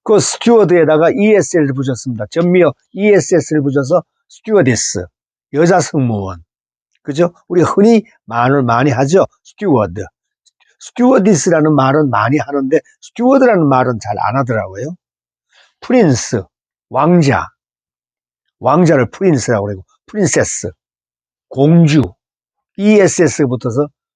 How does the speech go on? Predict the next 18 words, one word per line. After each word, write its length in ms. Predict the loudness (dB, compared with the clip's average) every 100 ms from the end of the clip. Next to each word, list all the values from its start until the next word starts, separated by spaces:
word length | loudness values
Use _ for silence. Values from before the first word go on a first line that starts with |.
| _
어, 240 | -20 -20 -10
전미어 440 | 0 2 4 2
이에스에스 600 | 2 4 4 2 0 -2 -4
붙으면 320 | -6 -8 -10 -10 _ -8
여성 340 | -2 2 2
명사가 420 | 2 0 -2 -2
되는데, 420 | -2 -4 -8 -12 -16 _ _ _ _ _ _ _ _ -10
피어, 640 | -2 2 4 2 -2 -8 _ _ _ _ _ _ _
귀족이란 580 | -4 0 4 4 2 -2
뜻입니다. 320 | -10 -20 -20 _ _ _ _
남자 380 | -6 -2 0 0
귀족. 480 | 0 -4 -6 -8 -12 _ _ _ _ _ _ _ _ _
그 100 | -2
남자 340 | 2 4 2
귀족이란 540 | 0 0 2 2 2
단어에다가 640 | 0 0 2 2 2 2 0 -4 _ -8
이에스에스가 760 | -2 2 2 2 0 0 0
붙었습니다. 580 | -2 -2 -6 -6 -6 -6